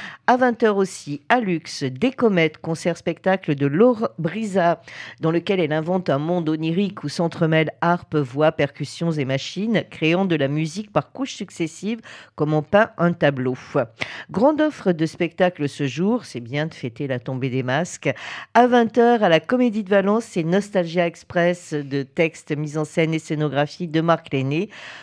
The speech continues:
Pourquoi Simone Valentin a-t-elle abandonné son fils Danny sur un quai de gare lorsqu'il avait neuf ans ? Où a-t-elle disparu et quel rôle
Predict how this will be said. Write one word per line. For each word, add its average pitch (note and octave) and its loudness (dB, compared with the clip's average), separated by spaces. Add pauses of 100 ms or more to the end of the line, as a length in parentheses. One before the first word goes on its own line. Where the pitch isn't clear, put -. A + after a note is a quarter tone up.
(140)
Pourquoi C#4+ -2
Simone F#3 0
Valentin D#3 0
a-t-elle D#3 2
abandonné D3+ 0
son C#3 -8
fils D#3+ -10
Danny C#3+ -2
sur C#3 -6
un B2+ -2
quai F3 -4
de D3 -6
gare E3+ 0
lorsqu'il C3+ -6
avait C3 0
neuf C3 -2
ans ? D3 -4 (400)
Où E3+ 2
a-t-elle D#3+ 2
disparu D3 -2
et D#3+ 0
quel C#3+ -2
rôle E3+ 4